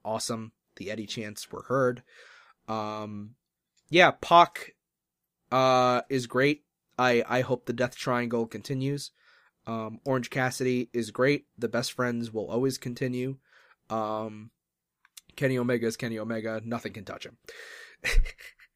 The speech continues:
And f-, the finale of A E W Double or Nothing twenty twenty-one was the Stadium Stampede match between the Inner Circle and the Pinnacle. Uh, this match came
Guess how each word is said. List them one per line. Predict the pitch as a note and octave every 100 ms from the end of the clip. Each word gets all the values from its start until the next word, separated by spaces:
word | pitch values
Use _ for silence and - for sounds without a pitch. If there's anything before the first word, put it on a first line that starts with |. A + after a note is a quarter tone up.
| _ _ _ _ _ _ - - -
And | E4 E4+
f-, | D#4 - -
the | A3+ A#3+
finale | A#3 - A3 A3 D4 D#4 D4+ C#4+ C#4 -
of | E3 D#3 D3 -
A | G#3
E | G3+ F#3+ F3
W | E3+ E3 D#3+ D#3+ D#3 D3+ - - -
Double | C4 B3 G3+
or | F3
Nothing | D#3 - D#3 C#3+
twenty | C#3+ G3+ E3+
twenty-one | - D#3 C3+ C#3 C#3 C3+
was | B2+ B2+
the | - B2
Stadium | - - G4 F#4 B3+
Stampede | - G#3 F3+ C#3+ D#3 C#3
match | C#3+ C3+ B2+ - - -
between | - C3 D3 C3
the | C3+
Inner | F#3+ G#3 G3
Circle | G3+ F#3+ - F3 E3 D#3+ - - C#3+
and | C#3 C3 B2
the |
Pinnacle. | B2 C#3+ B2 A2+ - E2+ F#2 - -
Uh, | C3+ B2+
this | C3+ F#3 G3
match | G3 F#3 -
came | E3+ D#3+ D3+